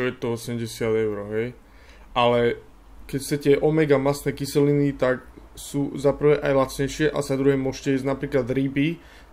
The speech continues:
a iné potraviny, ktoré obsahujú tieto užitočné veci. Nemusíte si kvôli tomu tabletky kupovať.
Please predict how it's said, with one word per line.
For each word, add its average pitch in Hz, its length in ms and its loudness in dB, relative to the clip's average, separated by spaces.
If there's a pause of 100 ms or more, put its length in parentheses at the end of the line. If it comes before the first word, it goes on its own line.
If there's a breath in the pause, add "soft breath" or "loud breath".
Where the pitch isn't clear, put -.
a - 160 -4
iné 151 320 4
potraviny, 139 640 2
ktoré 135 320 0
obsahujú 123 640 0 (1300)
tieto 123 240 -2
užitočné 120 580 -4
veci. 113 300 -4
Nemusíte 123 480 -8
si 117 100 -12
kvôli 123 220 -4
tomu 123 180 -4
tabletky 127 460 -4
kupovať. 107 400 -12